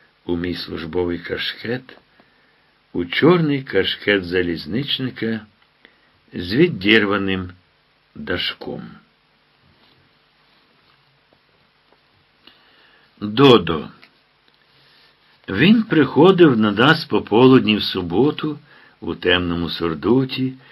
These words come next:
в білій бавовняній камізельці, в котелку, зробленому, мабуть, спеціально під розмір його черепа. Він приходив, щоб із чверть або й дві чверті години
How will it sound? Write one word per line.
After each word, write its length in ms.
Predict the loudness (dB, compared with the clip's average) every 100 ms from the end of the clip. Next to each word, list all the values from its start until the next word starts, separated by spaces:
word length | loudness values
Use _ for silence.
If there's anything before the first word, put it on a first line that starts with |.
| -20 -20 -20 -20 -12
в 80 |
білій 440 | 0 4 6 6 4
бавовняній 840 | 6 6 6 6 6 2 0 -4
камізельці, 920 | -2 0 0 -2 0 0 0 -2 -6
в 80 | -6
котелку, 600 | -6 -6 -6 -8 -4 -4
зробленому, 760 | -2 0 0 0 0 2 2 -2 -20 -14
мабуть, 380 | -4 -2 -2 -6
спеціально 800 | -6 -6 -4 -2 0 2 0 -2 -10 _ _ _ _ _ -8
під 200 | -6 -2
розмір 580 | 0 0 -2 -6 -6 -8
його 260 | -6 -4 -4
черепа. 600 | -6 -8 -10 -12 -16 -18 _ _ _ _ _ _ _ _ _ _ -12
Він 440 | -4 0 0 -2 -6 -20 -20 _
приходив, 600 | -6 -6 -4 -2 0 -2
щоб 280 | -4 -6 -4
із 120 | -4
чверть 640 | -4 -4 -2 2 4 2 -2
або 220 | -4 -4
й 60 | -6
дві 300 | -4 -2 0
чверті 500 | 0 0 0 -2 -8
години 480 | -6 -4 -2 -2